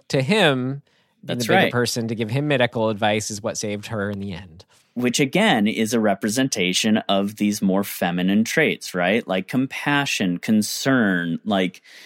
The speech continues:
Speaker 2: you know, caretaking. Those are traditional feminine sort of, uh, qualities.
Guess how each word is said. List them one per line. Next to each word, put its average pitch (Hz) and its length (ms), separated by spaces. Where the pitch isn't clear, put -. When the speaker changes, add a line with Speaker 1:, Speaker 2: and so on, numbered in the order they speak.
Speaker 2:
you 113 100
know, 95 480
caretaking. 101 960
Those 113 300
are 120 100
traditional 98 720
feminine 90 760
sort 87 240
of, 87 160
uh, 82 560
qualities. 123 800